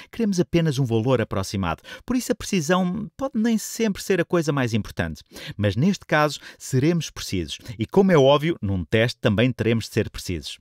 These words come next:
Espero não ter sido muito rápido e que tenham entendido bem as percentagens. O importante neste tipo de problemas é prestar atenção à forma como o problema está escrito. Se nos pedirem para calcularmos dez por cento de cem,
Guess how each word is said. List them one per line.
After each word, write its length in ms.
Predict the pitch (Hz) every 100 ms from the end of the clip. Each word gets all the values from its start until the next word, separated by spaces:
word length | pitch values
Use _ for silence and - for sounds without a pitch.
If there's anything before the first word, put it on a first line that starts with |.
| _
Espero 300 | - - 185
não 100 | 170
ter 160 | 156 139
sido 320 | - 160 127
muito 200 | 113 101
rápido 380 | - 82 - 85 - - 151
e 80 | 214
que 80 | -
tenham 260 | 220 190
entendido 460 | 165 139 127 139 107
bem 260 | 95 135
as 120 | 107 -
percentagens. 760 | - 92 82 76 71 78 - - -
O 100 | 135
importante 440 | 147 139 117 113 165
neste 220 | 120 -
tipo 120 | 107
de 60 | -
problemas 420 | 151 143 156 156 - -
é 100 | 240
prestar 380 | - - - 78
atenção 440 | 98 147 147 170
à 120 | 170 156
forma 340 | - 170 170
como 220 | - 175
o 40 | 175
problema 440 | 160 143 160 135
está 200 | - 101
escrito. 520 | 92 - 87 - - _ - - -
Se 100 | - -
nos 160 | 92
pedirem 360 | - 120 208 226
para 200 | 196 180
calcularmos 680 | 170 165 - 117 85 85 80
dez 260 | 135 202
por 140 | - -
cento 340 | - 120 87 -
de 80 |
cem, 500 | 98 - 175 185 196